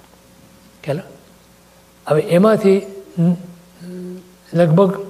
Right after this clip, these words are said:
દિગંબર આમના પ્રમાણે લગભગ છસો સાતસો વર્ષની આસપાસ ભગવાનના નિર્વાણ પછી આ બે આચાર્ય મોટા થઈ ગયા, એમની પાસે એક એક પૂર્વનું જ્ઞાન. અને આપણે શ્વેતાંબર આમના પ્રમાણે દે-,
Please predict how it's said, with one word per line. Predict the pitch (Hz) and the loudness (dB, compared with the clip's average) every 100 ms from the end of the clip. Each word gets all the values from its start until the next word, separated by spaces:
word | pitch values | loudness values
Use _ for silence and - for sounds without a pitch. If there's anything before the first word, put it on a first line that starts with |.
| - - - - | -18 -20 -12 0
દિગંબર | 175 202 196 | 2 4 4
આમના | 185 185 175 | 4 2 2
પ્રમાણે | 175 170 170 | 0 0 0
લગભગ | 165 160 165 | 0 0 0
છસો | 165 - 165 | -2 0 -2
સાતસો | 180 156 - 180 | -2 -4 -4 -2
વર્ષની | 160 143 175 170 | -2 -4 -4 -4
આસપાસ | 147 - 165 135 - - - - _ | -4 -4 -4 -4 -10 -20 -20 -20 _
ભગવાનના | 156 147 156 147 | 0 2 2 0
નિર્વાણ | 135 147 151 190 | 0 2 2 2
પછી | 160 131 - - - _ _ _ _ _ - - | -2 -6 -10 -18 -20 _ _ _ _ _ -20 -10
આ | 143 | -4
બે | 135 160 | 2 2
આચાર્ય | 170 139 151 139 | 2 0 -2 -2
મોટા | 131 131 131 | -4 -6 -8
થઈ | 143 123 | -6 -6
ગયા, | 127 | -8
એમની | 120 147 | -6 -6
પાસે | 143 135 185 | -4 -8 -10
એક | - 233 247 | -6 -2 -2
એક | - | -2
પૂર્વનું | 143 120 113 107 | -4 -4 -8 -10
જ્ઞાન. | 107 107 - - - - - 147 | -12 -14 -18 -20 -20 -20 -12 -8
અને | - - | -8 -4
આપણે | 143 180 170 | -4 2 0
શ્વેતાંબર | - 147 175 202 190 - 175 165 | 0 0 0 0 -2 -4 -2 0
આમના | 151 147 147 | 0 -2 -4
પ્રમાણે | 143 131 123 117 151 - - - - - _ _ _ _ _ _ _ _ _ - - | -6 -6 -6 -8 -10 -12 -14 -12 -14 -18 _ _ _ _ _ _ _ _ _ -14 -4
દે-, | 139 160 | 0 0